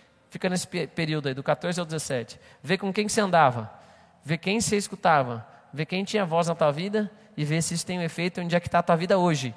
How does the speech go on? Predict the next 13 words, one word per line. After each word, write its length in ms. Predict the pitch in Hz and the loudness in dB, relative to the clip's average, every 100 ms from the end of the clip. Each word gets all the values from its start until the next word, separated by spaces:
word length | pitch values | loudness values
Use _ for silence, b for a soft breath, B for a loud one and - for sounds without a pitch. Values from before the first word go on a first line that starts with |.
| b b b - | b b b -2
Olha 160 | 143 | 0
pra 120 | 143 147 | 2 -2
quem 100 | 143 | -2
tá 120 | 147 | -2
do 60 | |
seu 80 | - | 2
lado 140 | 156 156 | 0 0
e 40 | |
fala, 280 | - 143 135 | 2 2 2
"Decisões 1300 | 147 147 147 135 143 160 180 185 175 - - - - _ b b b b b - | 0 -2 -4 -2 -2 0 -2 -2 -4 -6 -6 -8 -14 _ b b b b b 0
fazem 280 | 147 147 | 2 2
muita 220 | 147 151 156 | -2 -6 -6
diferença." 540 | - 165 127 120 | -4 -4 -4 -8